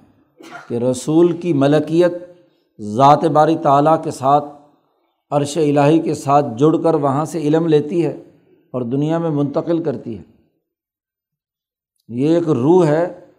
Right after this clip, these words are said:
جو روح کے ذریعے سے آتی ہے۔ نبی اکرم صلی اللہ علیہ وسلم کی روح پر یہ قرآن نازل ہوا ہے،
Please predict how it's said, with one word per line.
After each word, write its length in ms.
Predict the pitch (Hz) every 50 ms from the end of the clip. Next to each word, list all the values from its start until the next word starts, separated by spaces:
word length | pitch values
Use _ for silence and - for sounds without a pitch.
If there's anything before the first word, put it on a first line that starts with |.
| _ _ _ _ _ _ _ _ -
جو 260 | 117 110 120 147 156
روح 300 | 135 120 147 170 196 196
کے 140 | 160 196 170
ذریعے 300 | 147 165 151 160 170 170
سے 140 | - 147 160
آتی 340 | 143 131 - - 143 123 95
ہے۔ 100 | 80 - _ _ _ _ _ _ _ _ _ _ _ _ _ _ _ _ _ _ _ _ _ _ _ _ _ _ _ _ _ _ _ _ _ _ _ _ _ _ _ _ _ _ 120 113 127 135
نبی 180 | 135 156 180
اکرم 360 | 185 180 185 196 185 190 190
صلی 260 | 175 - 175 175 165 165
اللہ 200 | 165 156 156 160
علیہ 160 | 156 156 156
وسلم 360 | - 143 151 156 160 160 151
کی 200 | - - 156 135
روح 280 | 107 151 170 156 - 170
پر 100 | 160 147
یہ 160 | 139 147 147 147
قرآن 300 | 143 139 135 135 143 135
نازل 280 | 131 127 120 113 120 117
ہوا 280 | 110 107 104 101 95
ہے، 40 | 82